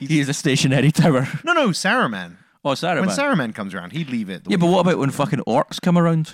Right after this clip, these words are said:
Speaker 1: Think
Speaker 2: Well,
Speaker 1: of the
Speaker 2: I mean,
Speaker 1: travesty
Speaker 2: that's,
Speaker 1: that they would
Speaker 2: that's
Speaker 1: create.
Speaker 2: But I can't imagine they piss and shit. They get born from holes in the
Speaker 1: Oh, I
Speaker 2: ground.
Speaker 1: imagine they shit.
Speaker 2: <laughs>
Speaker 1: They shit real good. They know how to shit.
Speaker 2: Okay, all right,
Speaker 1: They
Speaker 2: so
Speaker 1: know how to get down and shit.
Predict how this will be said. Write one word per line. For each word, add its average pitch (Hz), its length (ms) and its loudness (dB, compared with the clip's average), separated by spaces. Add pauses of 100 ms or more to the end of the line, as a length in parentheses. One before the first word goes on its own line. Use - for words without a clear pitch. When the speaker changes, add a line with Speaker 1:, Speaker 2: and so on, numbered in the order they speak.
Speaker 1:
Think - 200 -4
Speaker 2:
Well, 269 100 0
Speaker 1:
of 269 200 0
the 254 60 0
Speaker 2:
I - 20 2
mean, 254 80 2
Speaker 1:
travesty 147 520 2
Speaker 2:
that's, 127 120 -8
Speaker 1:
that 85 60 -16
they 123 100 0
would 190 60 2
Speaker 2:
that's - 180 -4
Speaker 1:
create. 127 360 -2
Speaker 2:
But 185 120 -2
I 226 80 0
can't 233 220 -2
imagine 208 300 -2
they 143 100 -2
piss 139 260 -6
and 98 100 -12
shit. 147 280 -8
They 107 80 -10
get 120 180 -8
born 123 240 -6
from 95 320 -10 (220)
holes 104 280 -12
in 87 80 -16
the 85 80 -8
Speaker 1:
Oh, 113 60 -2
I 113 40 0
Speaker 2:
ground. 127 180 0
Speaker 1:
imagine 113 340 2
they 98 120 2
shit. 80 320 -4 (340)
Speaker 2:
<laughs> 240 960 -6
Speaker 1:
They 139 180 2
shit 117 340 0 (180)
real 113 220 0
good. 95 300 -4 (720)
They 147 140 2
know 160 100 4
how 139 120 2
to 107 120 -8
shit. 95 340 -4
Speaker 2:
Okay, 123 380 -6
all 190 60 0
right, 127 240 0
Speaker 1:
They 135 80 0
Speaker 2:
so 156 100 2
Speaker 1:
know 156 80 4
how 147 100 2
to 135 120 -4
get 123 320 -4
down 113 220 0
and 101 280 -4
shit. - 540 -6